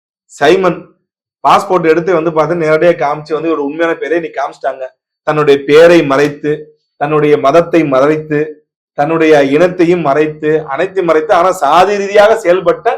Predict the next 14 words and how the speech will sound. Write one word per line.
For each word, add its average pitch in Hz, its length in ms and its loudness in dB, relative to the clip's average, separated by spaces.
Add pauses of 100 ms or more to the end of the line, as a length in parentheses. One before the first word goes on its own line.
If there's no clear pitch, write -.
(320)
நபர் 160 280 2
தான் 196 100 4
இந்த 160 120 -4
சீமான் 165 280 0
அவர்கள். 127 300 -6 (460)
என்ன 208 260 2
பண்றாரு 180 480 2 (200)
இவர்? 196 360 4
தன்னோட 170 280 0 (160)
கீழ் 220 280 -4
நோக்கி 208 360 0
போக 170 300 2
ஆரம்பிச்ச 156 340 0
உடனே, 135 320 -10